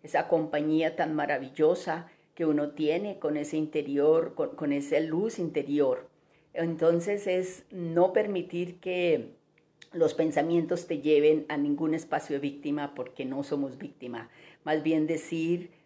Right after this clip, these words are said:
"Tengo la compañía de ciudadanos felices que son mis pensamientos y de la creatividad que creo durante el día y de mis conversaciones con la divinidad". Y de esa forma vas creando esa compañía que es más real que cualquier otra compañía.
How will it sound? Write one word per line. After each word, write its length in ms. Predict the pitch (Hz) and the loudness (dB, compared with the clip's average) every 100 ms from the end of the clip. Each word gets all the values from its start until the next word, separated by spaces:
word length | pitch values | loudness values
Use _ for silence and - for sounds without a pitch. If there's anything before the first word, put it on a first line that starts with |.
| _ | _
"Tengo 300 | - 170 165 | -4 -2 2
la 200 | 185 165 | 2 2
compañía 720 | - 143 143 135 151 160 170 175 | 0 -2 -2 0 0 2 2 0
de 140 | 156 | -2
ciudadanos 760 | - 156 139 143 151 156 165 - | -2 -2 0 2 0 -2 -2 -4
felices 560 | 139 151 160 143 - | -2 -2 -4 -6 -6
que 120 | - | -8
son 220 | 139 139 143 | -6 -4 -4
mis 140 | 151 | -4
pensamientos 1080 | 160 147 143 135 156 165 156 113 - - - _ _ _ | -6 -6 -4 -2 0 0 -2 -6 -8 -16 -20 _ _ _
y 100 | 151 | -4
de 100 | 151 | 2
la 180 | 156 135 | 2 2
creatividad 880 | 165 147 147 147 139 143 156 165 170 | 2 0 0 -2 0 2 2 0 -2
que 160 | 156 139 | -8 -4
creo 340 | 151 147 147 | 2 2 2
durante 400 | 151 147 139 139 | 0 -2 -4 -6
el 120 | 127 | -6
día 340 | 143 170 156 139 | -4 0 0 0
y 80 | |
de 160 | 139 131 | -4 -4
mis 500 | 131 143 143 139 143 - - - | -2 0 0 0 -4 -16 -20 -8
conversaciones 960 | 165 143 147 139 - 170 151 151 151 | -4 -2 -2 -4 -4 0 2 2 -2
con 200 | - 147 | -4 -2
la 140 | 143 143 | 0 0
divinidad". 720 | 143 139 135 135 151 165 160 - _ _ _ _ | -2 -4 -4 0 0 0 -4 -14 _ _ _ _
Y 120 | 156 | -2
de 140 | 151 156 | 2 2
esa 200 | 165 170 | 2 -4
forma 500 | - 170 165 156 160 | 0 0 0 -2 0
vas 240 | 156 156 | -2 -2
creando 920 | 156 143 147 156 156 160 165 156 - - | -4 -2 0 -2 0 2 4 4 2 -2
esa 640 | 151 139 156 151 147 - | -4 -2 -2 0 -2 -4
compañía 540 | 156 143 135 139 151 | -6 -4 -4 -2 -4
que 240 | - 139 160 | -4 0 0
es 100 | 175 | 2
más 240 | 190 190 | 0 2
real 400 | 185 170 175 175 | 4 6 6 6
que 160 | 160 - | 2 0
cualquier 400 | - - 185 180 | -2 -2 0 2
otra 280 | 175 170 170 | 2 0 0
compañía. 680 | 143 143 131 151 143 120 | -2 -2 -2 0 0 -4